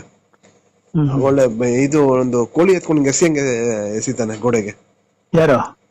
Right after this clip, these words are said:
Speaker 2: ದರ್ಶನ್.
Speaker 1: ವಿಡಿಯೋ ಇದೆಯಾ?
Speaker 2: ಆ, ಎಲ್ಲ ಸಿ ಸಿ ಕ್ಯಾಮೆರಾ ರೆಕಾರ್ಡಿಂಗ್ ಇದೆ.
Speaker 1: ಹೌದಾ?
Speaker 2: ಹಾ.
Speaker 1: ಹ್ಮ್, ಹ್ಮ್.
Speaker 2: ಇಲ್ಲಾಂದ್ರೆ ಸುಮ್ನೆ ಆ, ಎಂತ ಹೈ ಪ್ರೆಷರ್ ಗೊತ್ತಾ? ಇನ್ಫ್ಲುಯೆನ್ಸ್,
Speaker 1: ಹಾ?
Speaker 2: ಇನ್ಫ್ಲುಯೆನ್ಸ್‌ಗಳು.
Speaker 1: ಹೌದಾ?
Speaker 2: ಹಾ.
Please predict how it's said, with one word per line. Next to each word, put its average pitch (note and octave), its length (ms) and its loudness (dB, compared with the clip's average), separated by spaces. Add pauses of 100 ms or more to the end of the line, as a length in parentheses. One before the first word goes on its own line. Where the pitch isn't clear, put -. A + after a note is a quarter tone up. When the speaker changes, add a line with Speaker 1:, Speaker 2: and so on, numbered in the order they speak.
(140)
Speaker 2:
ದರ್ಶನ್. B2+ 300 -4 (680)
Speaker 1:
ವಿಡಿಯೋ E3+ 200 6
ಇದೆಯಾ? C#3 280 6 (160)
Speaker 2:
ಆ, E3 120 -4
ಎಲ್ಲ E3 220 4
ಸಿ E3 140 0
ಸಿ D#3+ 100 -6
ಕ್ಯಾಮೆರಾ C3 360 -2
ರೆಕಾರ್ಡಿಂಗ್ A2+ 340 -4
ಇದೆ. - 120 -16 (800)
Speaker 1:
ಹೌದಾ? F#3+ 600 2
Speaker 2:
ಹಾ. C3+ 400 -4 (1200)
Speaker 1:
ಹ್ಮ್, E3 120 2
ಹ್ಮ್. C#3+ 160 -2
Speaker 2:
ಇಲ್ಲಾಂದ್ರೆ F3 320 -2
ಸುಮ್ನೆ D#3+ 220 0 (360)
ಆ, A2 140 -4
ಎಂತ C3 380 -2
ಹೈ E3+ 260 2
ಪ್ರೆಷರ್ D#3+ 400 0
ಗೊತ್ತಾ? C3+ 260 -2 (1080)
ಇನ್ಫ್ಲುಯೆನ್ಸ್, D3+ 420 2
Speaker 1:
ಹಾ? E3+ 200 0
Speaker 2:
ಇನ್ಫ್ಲುಯೆನ್ಸ್‌ಗಳು. D3+ 520 0 (840)
Speaker 1:
ಹೌದಾ? D3 320 2
Speaker 2:
ಹಾ. D3 340 2